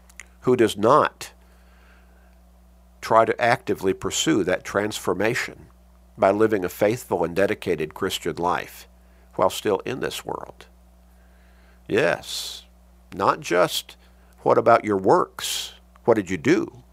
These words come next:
Not just what about your words? How did you use that special blessing of speech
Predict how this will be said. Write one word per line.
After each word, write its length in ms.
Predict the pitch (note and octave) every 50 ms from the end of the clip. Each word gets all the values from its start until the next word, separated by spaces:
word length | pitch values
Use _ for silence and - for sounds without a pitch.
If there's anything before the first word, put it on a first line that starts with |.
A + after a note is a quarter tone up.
| _ _ _ _ _ _ _ - - - - -
Not 240 | A2+ A#2+ D3 E3+ E3
just 480 | - D3 D3+ D#3+ - - _ - - _ _ _
what 140 | - C#3 C3
about 220 | B2+ B2+ B2 B2 -
your 140 | A2+ A2+
words? 840 | G#2 G2+ G#2+ D3 G3 G#3+ D#3 G#2+ F#2+ F#2 - - - - - - - - _ _ _ _ _ _ _ _ _ _ _ -
How 120 | - A2+
did 160 | A#2 A#2+ G#2+
you 80 | A2 G#2
use 320 | G2+ A#2 D#3 G3 F3 B2+
that 280 | - G2+ F2+ F2 - _ _ _ - _ _ -
special 720 | - - - - A#2 A#2 A#2 - - G#2+ F#2 E2+ E2+ - _ -
blessing 600 | - G2 G2+ G2+ G2 - - F2 D#2 D#2 D#2+ - -
of 140 | F2 E2+
speech 580 | - - - G#2+ F2 E2 - - - - - -